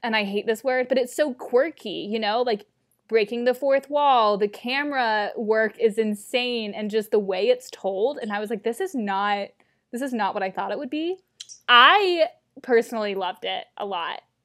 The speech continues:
I, I thought it had a lot of pizzazz. I loved the story. I loved the way the story was told.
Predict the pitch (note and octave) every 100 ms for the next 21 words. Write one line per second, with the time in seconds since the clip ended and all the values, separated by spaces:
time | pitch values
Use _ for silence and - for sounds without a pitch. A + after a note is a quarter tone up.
0 | _ _ _ _ _ A3 G#3+ A3 G#3+ A3
1 | G#3+ G#3 G#3 G3+ G3 G#3 A3+ G#3 G3 F3
2 | F3 - G3+ G#3 G3+ G#3 G3+ G#3 G3+ G#3
3 | G#3 G3+ G3 F#3+ F#3+ F#3+ G3+ _ G#3 G3
4 | F3 F#3 G#3+ A3+ A3+ B3+ B3 C4 B3+ -
5 | C4 C#4 D4+